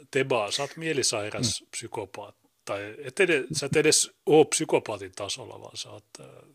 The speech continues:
Speaker 1: sä oot, sulla on persoonallisuushäiriö. Niin tää, tää on, ei,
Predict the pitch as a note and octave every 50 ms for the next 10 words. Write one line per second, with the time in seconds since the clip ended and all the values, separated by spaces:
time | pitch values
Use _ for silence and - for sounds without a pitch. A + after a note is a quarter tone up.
0 | _ _ _ _ _ _ _ _ _ _ _ _ _ _ _ _ _ _ _ E4+
1 | D4+ - - C3 _ _ _ _ _ _ - - - - _ _ _ - - -
2 | - D3+ C#3 - - E3+ E3+ D3+ - D3+ B2 A2+ G#2+ G#2 F#2 - G#2+ - - G#2+
3 | G2+ G2 F#2+ G2+ G#2 G#2+ A2 A2+ A2 - - B2+ B2 A#2+ - - C#3 B2 A2 A2+
4 | A2+ _ _ _ _ _ _ _ _ _ _ _ _ _ - - - A#2